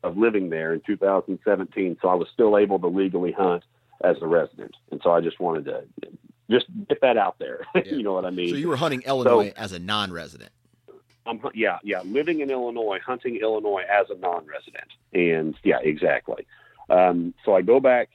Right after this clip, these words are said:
Speaker 1: to Iowa in, just in January to hunt the late season. And I'm hunting this time, hunting with, uh,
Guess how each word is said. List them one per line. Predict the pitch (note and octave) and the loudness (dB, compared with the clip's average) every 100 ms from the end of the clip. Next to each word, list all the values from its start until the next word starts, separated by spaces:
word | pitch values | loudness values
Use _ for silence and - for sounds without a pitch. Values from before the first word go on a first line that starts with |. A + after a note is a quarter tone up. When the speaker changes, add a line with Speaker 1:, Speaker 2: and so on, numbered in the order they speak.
| _ _ | _ _
Speaker 1:
to | A2+ | -8
Iowa | F#2+ F#2+ F#2+ F#2 F#2 | -4 -2 -2 -2 -4
in, | F#2 | -4
just | F#2 - | -10 -6
in | G2+ F2+ F2 | -2 -2 -2
January | D#2 F#2+ F2+ E2+ D#2+ D2+ D2+ _ _ _ _ _ _ _ _ - | 0 2 2 0 0 -2 -6 _ _ _ _ _ _ _ _ -10
to | |
hunt | F2+ F#2+ | -2 0
the | F#2+ | 4
late | F2+ F2+ - | 4 2 -2
season. | - F2 E2+ E2 | -2 -2 -2 -6
And | E2 | 0
I'm | F2 | 2
hunting | F2 A2 G#2+ F#2+ | 4 2 2 2
this | G2 - - | 4 2 2
time, | A2 G2 F#2+ - _ _ - | 0 0 -2 -8 _ _ -2
hunting | E3+ E3 | 2 2
with, | C3+ A2+ | 2 -2
uh, | A#2+ G#2 G2+ | -2 -2 -4